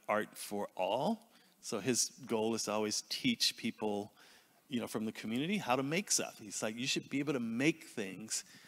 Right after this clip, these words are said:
and, and try to sell them. That's, that's, you know, you use your creativity." And, uh, and he's, he's trained quite a number of people. And so, and what he tries to do is get them exposure through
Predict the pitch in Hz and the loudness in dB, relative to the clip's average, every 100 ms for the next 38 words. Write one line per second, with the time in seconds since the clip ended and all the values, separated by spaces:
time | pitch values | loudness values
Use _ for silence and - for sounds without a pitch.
0 | - - 110 107 107 104 110 110 104 - | -20 -10 -6 -4 -6 -8 -8 -8 -8 -2
1 | 110 131 - 160 147 101 - - 110 - | 0 0 -2 -4 -6 -8 -10 -12 -4 -4
2 | - 117 123 - - - - 135 104 107 | -4 -4 -2 -2 -2 -10 -14 -8 -6 -4
3 | 120 143 _ - - - - 127 156 170 | -6 -8 _ -20 -20 -20 -18 -4 -2 0
4 | 165 - 139 113 117 90 73 - - - | -2 0 0 0 -4 -8 -10 -14 -14 -14
5 | - - - 139 131 131 123 123 - 127 | -16 -18 -2 2 4 4 4 2 0 0
6 | 131 143 175 - - 185 - 233 233 214 | 2 2 0 -2 -4 -2 0 2 2 2
7 | 196 185 185 180 151 - 165 - 120 - | 2 0 0 -2 -4 -6 -8 -8 -16 -18
8 | _ _ - 120 117 139 123 117 117 127 | _ _ -8 -4 0 4 4 4 2 -2
9 | - _ 117 117 120 117 131 110 - - | -14 _ -6 0 0 0 0 0 -2 -4
10 | 143 147 139 131 - - 110 104 - - | 0 2 2 0 -14 -8 -6 -4 -6 -8
11 | - - _ _ _ _ _ _ - - | -20 -20 _ _ _ _ _ _ -20 -20
12 | _ - 127 127 - 120 113 - - 113 | _ -4 -2 -2 -2 -2 -2 -4 -4 -2
13 | 113 113 107 107 _ - 104 107 | -2 -2 -4 -6 _ -14 -6 -6